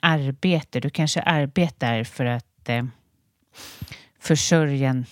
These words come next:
något som du egentligen inte ens tycker är viktigt. Eh, försörja en överkonsumtion. Ehm, eller, ja, en strävan. Och du,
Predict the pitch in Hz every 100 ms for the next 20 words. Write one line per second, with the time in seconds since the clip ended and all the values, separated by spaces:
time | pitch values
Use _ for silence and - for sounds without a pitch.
0 | - - - 139 131 - 123 127 127 123
1 | 143 143 131 - 120 110 - _ - 123
2 | 110 - - - - _ _ _ _ _
3 | _ - 165 - 131 123 120 - - -
4 | - - - - 196 - 143 135 127 -
5 | 131 143 135 131 131 131 - 143 127 123
6 | - 131 123 - 131 - - 127 - -
7 | 127 - - - - - - - - _
8 | 156 151 131 139 127 - 151 _ _ _
9 | 143 139 131 127 120 120 123 - - -
10 | _ _ _ - 143 135 - _ _ _
11 | _ 151 139 - 143 127 123 120 139 120
12 | 120 127 123 - 147 139